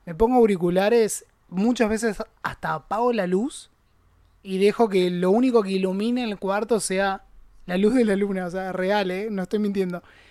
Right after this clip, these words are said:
Y me pongo, me, me dejo expresar, bailo, me muevo, lo que sea, pero estoy recontraconectado con esa primera escucha viendo a ver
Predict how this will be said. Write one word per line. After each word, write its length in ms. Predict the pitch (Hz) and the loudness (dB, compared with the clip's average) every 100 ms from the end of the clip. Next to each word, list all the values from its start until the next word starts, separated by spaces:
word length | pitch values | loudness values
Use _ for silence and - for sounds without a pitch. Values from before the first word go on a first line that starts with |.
| _ 202 - _ _ | _ -20 -20 _ _
Y 240 | - 202 190 | -6 -2 0
me 120 | 190 | 2
pongo, 400 | 214 240 254 226 | 2 2 0 -2
me, 220 | 202 202 - _ - | -6 -14 -16 _ -8
me 200 | 185 208 | 0 4
dejo 220 | 226 254 | 6 4
expresar, 580 | 214 196 190 202 190 160 | 0 -2 0 2 0 -2
bailo, 560 | 175 208 208 202 196 185 | 0 0 0 2 2 2
me 100 | 185 | 0
muevo, 300 | 190 214 202 | 0 2 2
lo 100 | 185 | 0
que 100 | 175 | -2
sea, 180 | 208 185 | -2 -2
pero 140 | 175 | -6
estoy 360 | - 202 226 226 _ _ _ - | -6 -2 -2 -4 _ _ _ -14
recontraconectado 1080 | - 180 - 202 196 196 175 175 165 214 220 | -8 -6 -2 0 0 0 -2 -6 -2 0 2
con 100 | 202 | 0
esa 200 | 202 185 | -2 -4
primera 260 | 175 190 | -4 -4
escucha 340 | 185 202 180 208 | -6 -6 -2 0
viendo 280 | 185 202 202 | 0 -2 0
a 40 | |
ver 200 | 190 185 | -2 -4